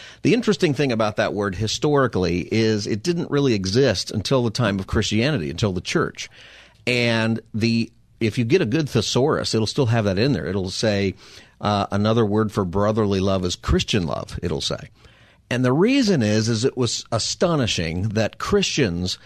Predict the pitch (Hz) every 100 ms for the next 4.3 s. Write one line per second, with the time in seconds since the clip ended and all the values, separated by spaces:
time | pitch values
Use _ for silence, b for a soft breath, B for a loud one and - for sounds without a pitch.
0 | B B - 110 127 120 107 - 98 104
1 | 143 151 131 120 - 113 95 95 - 98
2 | 92 117 107 98 90 87 110 95 98 92
3 | 85 73 - - B B B - 117 101
4 | 113 135